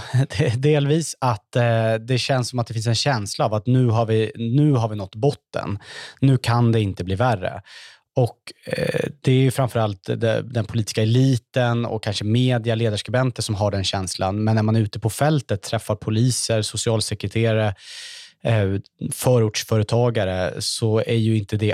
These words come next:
alls känslan. Och siffrorna visar ju också tydligt på att det kan bli mycket, mycket värre om vi inte gör någonting åt det här. Så det är den ena. Den andra är, om man ska sammanfatta bokens innehåll och den röda linjen, så är väl det större eget ansvar,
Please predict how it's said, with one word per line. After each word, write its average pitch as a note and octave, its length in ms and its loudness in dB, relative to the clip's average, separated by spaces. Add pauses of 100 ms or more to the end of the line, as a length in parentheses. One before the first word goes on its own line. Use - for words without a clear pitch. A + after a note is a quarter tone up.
alls C#3+ 220 2
känslan. G2 460 -2
Och G2 60 -2
siffrorna D3 640 0
visar G#2 340 -2
ju G#2+ 60 2
också B2+ 200 -6
tydligt G#2 300 -4
på G2 100 -2
att F#2 60 -4
det G#2+ 80 -2
kan G2 240 -2
bli G2 80 0
mycket, A2+ 460 2
mycket G2+ 220 -6
värre G#2+ 260 0
om F#2+ 100 -4
vi G2 60 -2
inte F#2 160 -8
gör G2 60 0
någonting F#2+ 280 -2
åt C3 180 0
det F#2+ 80 -4
här. G2 280 -4 (720)
Så B2+ 60 0
det D#3+ 100 6
är F3 60 4
den D3+ 140 4
ena. G#2 260 0
Den A#2 140 0
andra B2+ 400 2
är, G#2+ 320 -2
om A#2 80 -8
man A2+ 100 -2
ska A2+ 100 -8
sammanfatta A2+ 800 -2
bokens G2+ 420 -4
innehåll G2+ 520 0
och F#2+ 80 0
den G2 160 0
röda G2 220 2
linjen, A2 580 2 (340)
så - 140 0
är - 20 4
väl G#2+ 120 2
det F#2+ 340 0 (200)
större C#3 460 2
eget A2 340 -2
ansvar, G2 720 -2